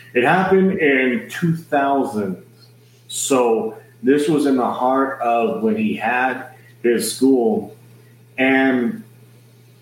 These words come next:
uh, when I got the interview, it was just like, "Wow, th-, is this really happening?" Um, I, I got ready to go.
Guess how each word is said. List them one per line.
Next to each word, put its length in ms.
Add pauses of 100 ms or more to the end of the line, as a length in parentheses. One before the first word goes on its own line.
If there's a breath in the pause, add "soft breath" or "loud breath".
uh, 40 (300)
when 320
I 60
got 200
the 120
interview, 380
it 140
was 180
just 220
like, 260
"Wow, 420
th-, 120
is 160
this 220
really 340
happening?" 760 (1040)
Um, 560 (160)
I, 440
I 240
got 260
ready 220
to 160
go. 520